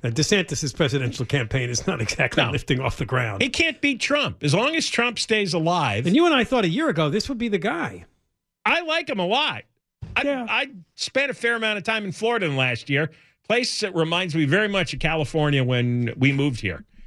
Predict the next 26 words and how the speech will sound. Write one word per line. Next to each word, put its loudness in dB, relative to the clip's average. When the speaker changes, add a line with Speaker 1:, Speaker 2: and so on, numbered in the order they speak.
Speaker 2:
back -2
in -2
the 2
nineties. 0
Uh, 0
it, -2
the, 2
the, -4
the 0
place 0
is 0
working. 0
And 2
if -2
you 4
watched 2
the -6
debate 2
last 0
night, 0
you 2
could -4
see 2
the 0
statistical -2
proof. 2